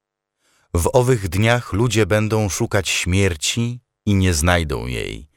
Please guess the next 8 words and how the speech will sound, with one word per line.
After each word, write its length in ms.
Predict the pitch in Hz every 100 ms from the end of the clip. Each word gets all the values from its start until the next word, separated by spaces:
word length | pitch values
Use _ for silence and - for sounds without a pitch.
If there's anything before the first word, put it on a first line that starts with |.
| _ _ _ _ _ -
Będą 360 | 76 65 69 67
chcieli 380 | - 82 71 65
umrzeć, 640 | 95 92 73 76 73 - - _ _ _ _ _
a 140 | 85 87
śmierć 640 | - 92 98 104 - - -
ucieknie 580 | 87 - 113 - 69 55
od 240 | - 58
nich. 420 | 58 - - _